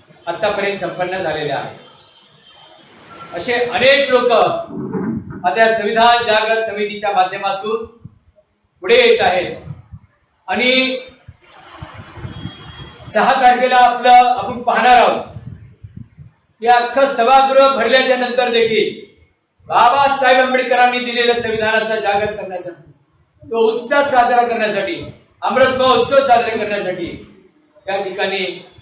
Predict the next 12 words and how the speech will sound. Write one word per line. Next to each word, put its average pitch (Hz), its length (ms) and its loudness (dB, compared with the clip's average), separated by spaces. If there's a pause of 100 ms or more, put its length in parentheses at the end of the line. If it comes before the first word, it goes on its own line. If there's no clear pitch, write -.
(120)
हजारोंच्या 185 540 -2
संख्येमध्ये 165 640 -8 (640)
भीम 196 180 -8
बांधव 170 300 -2
त्या 165 160 -8
ठिकाणी 156 360 -10
येणार 156 220 -8
आहेत. 151 200 -8
मित्र, 143 320 -12 (1300)
त्याचा 190 240 0
प्रचार 208 460 2
प्रसार 208 420 0